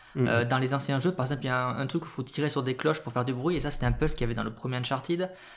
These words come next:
Speaker 2: Euh, il y a aussi un cheval qu'il faut, euh, qu'il faut plus ou moins, euh, il y a des parties qu'il faut remettre, euh,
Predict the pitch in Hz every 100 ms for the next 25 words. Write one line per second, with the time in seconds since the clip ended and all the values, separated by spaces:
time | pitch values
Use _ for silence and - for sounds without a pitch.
0 | - - 123 120 113 107 143 135 - 143
1 | 160 156 123 - 131 123 120 120 - -
2 | - - - 123 139 139 135 139 147 143
3 | 127 123 - - - - 135 127 131 123
4 | 165 160 - 120 131 135 147 123